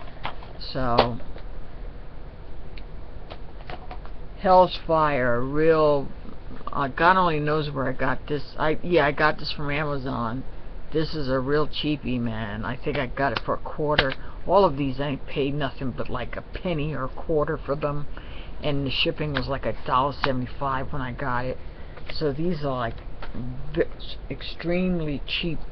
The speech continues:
um, movies that I got used. They're all used. Here's Lonely Hearts, and this, and in this one, he, uh, basically, this woman falls in love with Eric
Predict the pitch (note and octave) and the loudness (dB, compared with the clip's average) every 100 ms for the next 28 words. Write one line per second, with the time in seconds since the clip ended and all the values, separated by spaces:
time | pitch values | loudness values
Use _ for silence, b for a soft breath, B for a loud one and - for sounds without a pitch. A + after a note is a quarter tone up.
0 | - A#2 A#2+ A#2+ - - - - C#3+ D3+ | -2 -2 -4 -4 -4 -4 -2 -2 -2 -2
1 | D#3 D3 C#3 C3+ C3 - C3+ C3 B2 - | -2 -2 -2 0 -2 -2 0 0 -2 -4
2 | - - C#3 - - D3+ D3+ C#3+ C3+ - | -6 0 0 0 -4 -2 -2 -2 -2 0
3 | C3+ D3 D3+ C#3 C3+ C3+ C3+ C3+ - - | 2 2 2 0 0 0 0 -2 -6 -10
4 | B B B B F3+ F3 D#3 D#3 D#3+ D#3 | B B B B 2 2 2 0 0 0
5 | C#3 C3 D3 C#3 C3+ - - C3+ C3+ C#3+ | 0 0 2 2 0 -4 -4 -2 -2 -2
6 | C#3 - - B B B B D3 D3 D#3 | -4 -4 -4 B B B B -2 0 0
7 | D3+ E3 D#3 - D3 C3+ B2 C#3+ D#3 D3+ | 2 2 2 2 4 2 2 0 0 0
8 | C3+ A#2+ C3+ C3+ - C#3 - A#2+ B2+ C#3+ | 0 0 0 0 0 0 0 -2 -2 0
9 | - D3+ D3 C#3+ - C#3+ C#3+ C#3+ C#3 C#3 | 0 2 2 0 -2 0 2 2 0 0
10 | C#3 C#3+ - C3+ B2+ A#2+ | 0 -2 -2 0 0 0